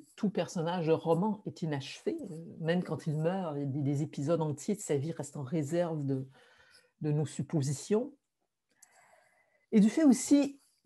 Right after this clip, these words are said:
qu'ils s'éloignent, ces personnages peuvent se transformer.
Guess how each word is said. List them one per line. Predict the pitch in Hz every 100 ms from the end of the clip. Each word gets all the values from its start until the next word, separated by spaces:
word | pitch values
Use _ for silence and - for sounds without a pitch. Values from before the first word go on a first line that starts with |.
| -
qu'ils | - 180 170
s'éloignent, | - 180 160 147 151 196 240 240
ces | - 202
personnages | 190 - 175 208 214 -
peuvent | 202 175
se | - 151
transformer. | - 147 - 147 160 139 -